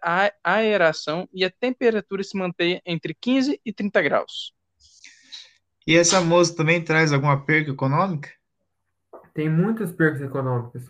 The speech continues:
Speaker 3: é, principalmente na diminuição do ganho de peso, produção de leite e depre-, depreciação em couro dos animais, principalmente quando falamos dos bovinos.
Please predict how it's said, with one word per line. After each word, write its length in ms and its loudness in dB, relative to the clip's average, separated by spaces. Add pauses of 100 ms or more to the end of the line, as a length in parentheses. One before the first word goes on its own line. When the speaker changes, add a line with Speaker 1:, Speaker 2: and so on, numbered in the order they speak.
(1500)
Speaker 3:
é, 160 2
principalmente 680 -2
na 80 0
diminuição 540 0
do 80 -4
ganho 180 0
de 60 -6
peso, 500 2 (500)
produção 460 2
de 80 -2
leite 480 2 (680)
e 60 -6
depre-, 600 2
depreciação 840 0
em 100 -10
couro 220 2
dos 100 -2
animais, 560 -2 (880)
principalmente 720 2
quando 220 -2
falamos 360 0
dos 120 -8
bovinos. 640 0